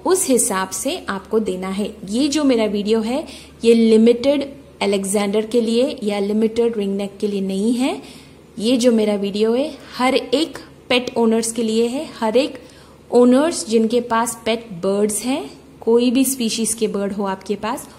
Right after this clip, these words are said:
उन सबको आपको vegetables ही खिलाना है। उनके सभी के लिए vegetable is healthy diet। Seed healthy diet नहीं है, मैं पहले भी बोल रही हूँ, अभी भी बोल रही हूँ और बार बार बोलूंगी।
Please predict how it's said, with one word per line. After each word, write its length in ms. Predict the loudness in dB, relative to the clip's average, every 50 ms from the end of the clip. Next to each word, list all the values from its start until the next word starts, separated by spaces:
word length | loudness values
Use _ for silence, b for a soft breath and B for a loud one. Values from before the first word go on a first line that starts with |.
| B B B -6 -2
उन 160 | 0 2 2
सबको 760 | 2 2 0 2 2 2 0 0 -2 -2 0 0 0 -2 B B B B B -6 -2
आपको 460 | 0 0 0 0 0 0 0 2 0 -2
vegetables 680 | -4 -4 -4 -4 -4 -4 -4 -4 -2 -2 -4 -4 -6 -6
ही 160 | -4 -4 -4 -4
खिलाना 420 | -2 -4 -6 -6 -6 -8 -10 -10
है। 240 | -10 -10 -10 -10 -12 B B B B B -2
उनके 320 | 0 2 2 4 4 2 2
सभी 600 | 0 -2 -4 -4 -2 0 0 2 4 4 2 2
के 160 | 2 0 -2
लिए 400 | -2 -2 -4 -4 -4 -4 -6 B B B B B B B B -6
vegetable 600 | -2 0 0 0 -2 -2 0 0 2 2 0 -2
is 240 | -2 -2 -2 -2 -2 -4 -8 -14 -12 -6 -2
healthy 340 | 0 0 2 2 0 0 -2 -2 -6 -10 -12
diet। 460 | -10 -8 -8 -6 -6 -8 -8 -10 -12 -20 B B B B B B
Seed 720 | -6 -2 0 2 4 6 6 6 6 4 2 0 -6 -12 -16 -8 -4
healthy 300 | -2 -2 0 0 -2 -2
diet 360 | -2 -4 -4 -6 -6 -8 -8
नहीं 280 | -6 -4 0 0 0 0
है, 300 | 0 -2 -4 -4 -6 B B B B B B -4 -2
मैं 200 | -2 -2 0 0
पहले 260 | 0 2 4 4 4
भी 180 | 4 4 2
बोल 260 | 2 2 4 4 4 4
रही 180 | 4 2 0
हूँ, 360 | 0 0 -2 -4 -6 -6 -8 -8
अभी 260 | -6 -2 -2 0 2
भी 160 | 2 2 2
बोल 280 | 4 4 2 2 2 2
रही 180 | 0 0 0
हूँ 240 | 0 0 -2 -4 -4 -4
और 140 | -6 -6
बार 300 | -4 -4 -4 -4 -4 -4
बार 280 | -6 -6 -4 -4 -2 -2
बोलूंगी। 520 | -2 -2 -2 -2 -2 -2 -2 -2 -2 -4